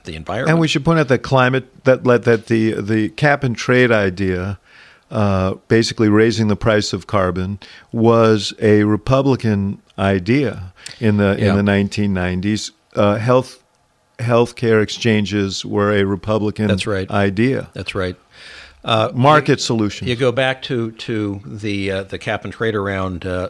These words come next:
Speaker 1: Sox and Knox back in the early nineteen seventies when, uh, Richard Nixon created the E P A when William Ruckelshaus was the first E P A director. Uh, nineteen seventy-two, I, I think it was. And, um,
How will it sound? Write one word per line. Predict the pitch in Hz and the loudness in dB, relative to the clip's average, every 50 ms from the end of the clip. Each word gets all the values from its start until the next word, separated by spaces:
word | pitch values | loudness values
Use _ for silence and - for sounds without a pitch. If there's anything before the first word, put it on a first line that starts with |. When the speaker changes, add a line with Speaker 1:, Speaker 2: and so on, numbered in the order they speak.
| - - | -8 -8
Speaker 1:
Sox | - - 123 104 101 - - - | -6 -4 -4 -4 -4 -4 -6 -6
and | 101 92 | -6 -6
Knox | 95 98 107 110 - - - | -6 -4 -6 -6 -6 -6 -8
back | - 92 90 87 - | -6 -6 -6 -6 -8
in | 85 | -8
the | 85 85 | -8 -6
early | 87 90 85 87 | -6 -6 -6 -6
nineteen | 87 90 87 85 - 87 85 85 | -6 -6 -8 -8 -8 -10 -8 -6
seventies | - 95 107 151 147 78 71 71 - - | -6 -6 -6 -6 -6 -8 -8 -10 -12 -10
when, | 90 82 82 80 95 - - 180 | -10 -10 -10 -10 -12 -14 -14 -14
uh, | - 85 78 | -12 -10 -8
Richard | 73 101 101 - 98 80 | -6 -6 -4 -4 -4 -4
Nixon | 113 127 - - - 82 | -4 -4 -4 -4 -6 -6
created | - - 107 104 101 113 120 - | -8 -8 -6 -4 -2 -2 -4 -4
the | - 92 - 135 | -6 -8 -8 -8
E | 110 | -8
P | 101 - 117 98 104 | -6 -4 -2 -2 0
A | 127 156 101 76 71 - _ | 0 -2 -4 -6 -8 -14 _
when | - 90 87 90 | -12 -10 -8 -4
William | 95 101 104 95 90 85 | -4 -2 -2 -2 -4 -4
Ruckelshaus | 98 101 - - 95 - - 87 - - - - - | -6 -6 -6 -6 -8 -8 -8 -10 -10 -12 -14 -16 -14
was | 80 - | -12 -12
the | - | -12
first | - - 98 92 - - 95 | -12 -12 -12 -12 -10 -10 -12
E | 90 | -12
P | - - 98 92 | -10 -10 -10 -8
A | 101 - | -8 -8
director. | - - 104 90 - - - 82 - - _ - - - - - - - - - _ _ - | -8 -8 -8 -10 -10 -12 -12 -16 -18 -18 _ -20 -20 -20 -20 -20 -20 -20 -20 -20 _ _ -16
Uh, | 208 127 98 90 90 | -10 -8 -6 -4 -2
nineteen | 98 104 120 117 - 123 107 98 | -2 -2 -2 -2 -2 -4 -4 -4
seventy-two, | - - 104 95 98 92 92 - - 147 147 127 101 87 | -2 -2 -2 -2 -4 -6 -6 -6 -4 -4 -2 -2 -2 -4
I, | 82 80 - - - | -6 -8 -10 -12 -12
I | 98 82 | -10 -10
think | - - 82 - | -8 -10 -10 -10
it | - - - | -12 -12 -10
was. | 82 78 78 76 76 - - - _ - - - - - _ _ _ - | -10 -8 -8 -8 -8 -10 -10 -10 _ -20 -20 -20 -20 -20 _ _ _ -6
And, | 110 107 104 110 110 107 101 | -2 0 0 0 0 -2 0
um, | 104 98 95 95 92 98 | 0 0 2 0 0 -4